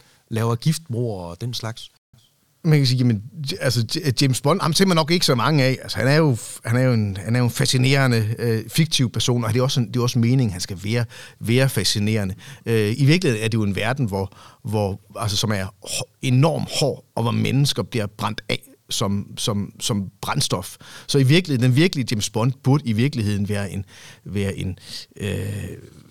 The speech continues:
Speaker 2: altså være mere, meget mere ensom, og det, det er han jo alligevel også lidt, men altså mere ensom i den, i den sørgelige, i den s-, i den sørgelige ende. Selvfølgelig er der, øh, eksempler på,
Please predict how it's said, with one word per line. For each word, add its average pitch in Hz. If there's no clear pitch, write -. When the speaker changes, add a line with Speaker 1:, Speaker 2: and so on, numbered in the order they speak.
Speaker 2:
altså 98
være 98
mere, 120
meget 113
mere 131
ensom, 117
og 98
det, 120
det 147
er 165
han 196
jo 139
alligevel 135
også 135
lidt, 139
men 107
altså 104
mere 143
ensom 139
i 107
den, 117
i 120
den 117
sørgelige, 120
i 120
den 110
s-, -
i 120
den 110
sørgelige 110
ende. 110
Selvfølgelig 165
er 117
der, 101
øh, 120
eksempler 135
på, 110